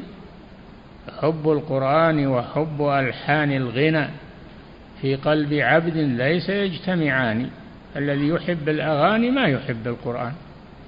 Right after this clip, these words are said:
والذي يحب القرآن لا يحب الأغاني.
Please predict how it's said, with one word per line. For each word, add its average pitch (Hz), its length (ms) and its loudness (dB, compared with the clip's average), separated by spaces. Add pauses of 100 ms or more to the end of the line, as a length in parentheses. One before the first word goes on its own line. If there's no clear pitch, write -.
(460)
والذي 185 380 2
يحب 170 380 0
القرآن 151 800 0
لا 226 100 0
يحب 120 440 -2
الأغاني. 120 560 -2